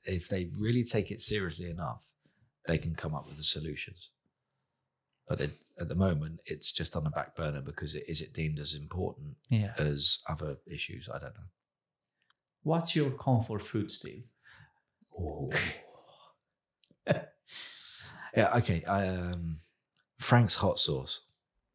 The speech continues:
Speaker 1: So Frank's hot sauce is in T G I Fridays, primarily where I discovered it. So it's a sriracha kind of
Speaker 2: Oh,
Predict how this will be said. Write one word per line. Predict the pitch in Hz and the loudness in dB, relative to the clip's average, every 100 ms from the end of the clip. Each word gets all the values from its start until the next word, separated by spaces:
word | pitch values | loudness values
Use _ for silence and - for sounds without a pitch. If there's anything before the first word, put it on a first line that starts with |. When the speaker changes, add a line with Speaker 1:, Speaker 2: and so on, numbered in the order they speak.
| _ _ _ _ _ _ - - - - - | _ _ _ _ _ _ -14 -14 -16 -18 -14
Speaker 1:
So | - - 87 | 2 4 6
Frank's | - 113 110 | 6 4 4
hot | 92 - | 0 0
sauce | - 80 78 87 | 0 2 0 0
is | 73 | 0
in | 78 | 0
T | 73 87 | 0 0
G | 82 | 0
I | 82 | 0
Fridays, | 78 87 78 71 73 | 0 0 0 -2 -4
primarily | - 80 76 76 76 | -4 0 0 0 -2
where | 73 73 | -4 -2
I | 71 | -2
discovered | 71 - - - - | 0 0 2 0 -2
it. | 64 - | -6 -2
So | - | 0
it's | - 78 | 0 2
a | |
sriracha | - 80 69 - - - | 2 2 0 0 -6 -8
kind | - - | -8 6
of | 143 127 | 10 10
Speaker 2:
Oh, | 131 | 8